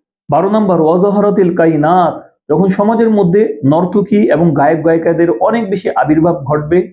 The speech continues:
ওয়াল মাআজিফি, যখন সমাজের মধ্যে যখন অনেক বাদ্যযন্ত্রের বাজানো শুরু হয়ে যাবে, গান বাজনার ব্যাপক প্রচলন শুরু হবে। চোদ্দ নম্বর, ওয়া শুরিবাতিল খুমুর, যখন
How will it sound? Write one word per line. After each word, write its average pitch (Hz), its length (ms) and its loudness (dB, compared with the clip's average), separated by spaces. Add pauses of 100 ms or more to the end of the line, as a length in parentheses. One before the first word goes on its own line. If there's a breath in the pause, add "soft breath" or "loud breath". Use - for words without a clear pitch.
(120)
ওয়াল 190 160 0
মাআজিফি, 214 920 0
যখন 175 200 0
সমাজের 220 400 0
মধ্যে 208 300 0
যখন 196 380 -2 (260 loud breath)
অনেক 175 360 0
বাদ্যযন্ত্রের 175 800 0 (220 loud breath)
বাজানো 165 320 0
শুরু 185 280 2
হয়ে 175 200 2
যাবে, 175 300 0 (140)
গান 170 220 2
বাজনার 180 340 0
ব্যাপক 202 460 0
প্রচলন 190 400 2
শুরু 175 220 0
হবে। 165 460 -2
চোদ্দ 202 180 0
নম্বর, 202 420 2
ওয়া 156 100 2
শুরিবাতিল 190 600 2
খুমুর, 165 680 0
যখন 185 380 0